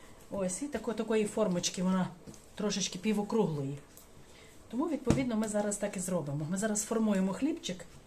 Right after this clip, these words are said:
який буде у нас такої довгастої формочки.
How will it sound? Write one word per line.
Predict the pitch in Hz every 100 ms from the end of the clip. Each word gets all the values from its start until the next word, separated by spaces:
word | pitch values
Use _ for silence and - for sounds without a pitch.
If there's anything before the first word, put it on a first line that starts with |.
| - - - -
який | 220
буде | 214 214
у | 208
нас | 214 214
такої | - 190 202 196 185 -
довгастої | 170 214 185 214 175 - 185
формочки. | 185 285 311 330 330 320